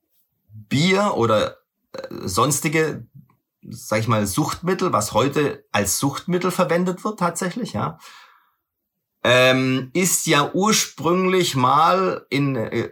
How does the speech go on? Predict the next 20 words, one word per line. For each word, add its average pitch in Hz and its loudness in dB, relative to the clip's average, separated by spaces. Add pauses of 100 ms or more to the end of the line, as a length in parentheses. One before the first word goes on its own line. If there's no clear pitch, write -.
(160)
zum - -6
Beispiel 123 0
bei 110 2
den, 107 0
bei 104 0
den, 98 -6 (200)
keine 104 0
Ahnung, 104 0
Wikinger 151 0
oder 135 2
was, 147 0
war 104 0
Bier 143 2
eigentlich 135 0
teilweise 147 -2 (460)
auch 127 2
eher 139 2
ein 143 2
rituelles 135 0
Getränk, - -8